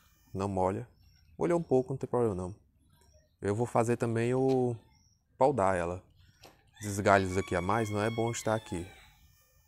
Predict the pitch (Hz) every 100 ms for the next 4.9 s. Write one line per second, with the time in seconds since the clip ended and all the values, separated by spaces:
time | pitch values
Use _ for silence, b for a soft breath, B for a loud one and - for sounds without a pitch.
0 | _ _ _ _ - - 101 110 107 110
1 | 104 87 85 - 95 90 90 85 - 80
2 | 85 - _ _ _ _ _ _ _ _
3 | _ _ _ _ _ _ _ - 90 98
4 | 92 101 101 - 98 - 95 90 87